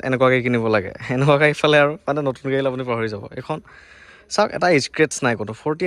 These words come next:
নাইন থাউজেণ্ড মান চলিছে, দুহেজাৰ একৈছৰ লাষ্টৰ হয়, ছেপ্টেম্বৰৰ হয়। এইখন আপোনালোকক দেখাইছিলোঁ, এইখন গোলাঘাটৰ পৰা ল'ব আহিলে, তেওঁলোককো মই দেখাই আছোঁ বাৰু। গাড়ী চাওক, মানে কি ক'ম, এটা ক'তো স্ক্ৰেটছ নাই। চাওক,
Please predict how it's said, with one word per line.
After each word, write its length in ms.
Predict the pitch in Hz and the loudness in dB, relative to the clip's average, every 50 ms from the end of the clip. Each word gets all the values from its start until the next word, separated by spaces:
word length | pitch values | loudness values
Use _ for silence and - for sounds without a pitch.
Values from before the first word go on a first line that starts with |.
| 170 | -2
নাইন 100 | 147 143 139 | -2 -2 -2
থাউজেণ্ড 220 | 147 143 139 135 135 | -2 -4 -4 -4 -4
মান 60 | 135 131 139 | -6 -6 -6
চলিছে, 240 | 123 110 104 - - - - - - - 120 117 | -8 -8 -10 -12 -14 -14 -16 -18 -16 -12 -8 -6
দুহেজাৰ 340 | 117 120 123 127 135 135 135 110 120 | -6 -4 -4 -2 -2 -2 -2 -2 -4
একৈছৰ 340 | - 135 131 127 - 139 131 135 127 | -4 -4 -4 -2 -2 -2 0 0 -2
লাষ্টৰ 300 | 120 - - - 131 131 127 135 _ _ - - - - _ - - 120 | -4 -4 -4 -2 -2 -2 -2 -6 _ _ -20 -20 -20 -20 _ -10 -8 -6
হয়, 100 | 131 151 | -6 -6
ছেপ্টেম্বৰৰ 580 | - - 113 - - 131 127 127 127 127 131 123 127 | -4 -4 -4 -4 -2 -4 -2 -2 0 0 -2 -2 -4
হয়। 140 | 135 170 - - - | -6 -8 -10 -12 -14
এইখন 160 | 123 - - 135 123 | -12 -8 -6 -6 -6
আপোনালোকক 280 | 120 131 131 131 127 117 117 | -4 -4 -2 -2 -2 -4 -4
দেখাইছিলোঁ, 400 | - 135 127 120 - 117 - 196 - - 135 | -4 -4 -6 -6 -6 -10 -14 -16 -16 -14 -12
এইখন 200 | - - 135 139 131 - _ _ - - - - - - - - _ - - - _ - | -10 -8 -6 -8 -8 -10 _ _ -20 -20 -20 -20 -20 -20 -20 -20 _ -20 -20 -20 _ -6
গোলাঘাটৰ 420 | 135 135 139 139 139 139 147 147 147 143 | -2 0 2 2 2 0 0 -2 0 0
পৰা 100 | 151 147 139 143 | -2 -4 -2 -4
ল'ব 100 | 127 123 131 | -4 -2 -2
আহিলে, 180 | 127 123 131 160 - | -2 -2 -4 -4 -4
তেওঁলোককো 380 | 139 131 131 127 131 135 131 139 139 | -2 0 0 0 0 0 0 0 0
মই 80 | 139 123 117 | 0 0 0
দেখাই 180 | 107 127 120 120 113 | 0 0 0 0 0
আছোঁ 120 | - 117 107 | -2 -4 -6
বাৰু। 100 | 120 156 - _ _ _ _ _ _ - - | -6 -6 -8 _ _ _ _ _ _ -18 -12
গাড়ী 140 | - 117 123 - | -10 -8 -8 -6
চাওক, 140 | - - 165 - - - - - - - - - - - - - | -8 -10 -10 -12 -16 -20 -18 -16 -14 -12 -12 -10 -12 -10 -10 -6
মানে 120 | - 190 196 | -6 -6 -4
কি 120 | - 175 165 | -4 -4 -4
ক'ম, 100 | 170 185 - - | -4 -4 -4 -4
এটা 120 | - 180 175 180 | -2 0 0 0
ক'তো 280 | 175 - 160 165 - 196 202 202 196 170 135 - | 0 -4 -8 -8 -6 -4 -2 0 0 0 -2 -2
স্ক্ৰেটছ 300 | - - 139 127 - - - 107 | -4 -4 -4 -4 -4 -6 -10 -8
নাই। 100 | 104 107 - | -8 -10 -10
চাওক, 140 | - 98 | -12 -16